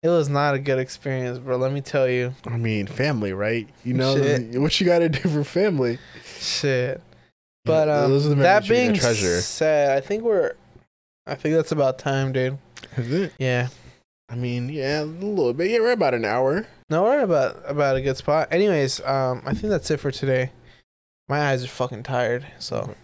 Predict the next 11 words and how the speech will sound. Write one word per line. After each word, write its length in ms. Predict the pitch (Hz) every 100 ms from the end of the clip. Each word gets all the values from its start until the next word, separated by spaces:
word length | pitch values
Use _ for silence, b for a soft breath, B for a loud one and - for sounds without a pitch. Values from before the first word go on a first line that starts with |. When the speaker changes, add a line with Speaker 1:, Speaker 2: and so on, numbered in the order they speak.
| _ 107
Speaker 2:
I 60 |
know, 140 | 104 104
these 180 | 113
bright 480 | 113 110 110 113 101
lights. 580 | 107 113 - - - -
Speaker 1:
No, 300 | 135 143 139
just 160 | 156 -
from 160 | 131
work, 180 | 123 135
I 120 | 127
think. 420 | - 131 151 -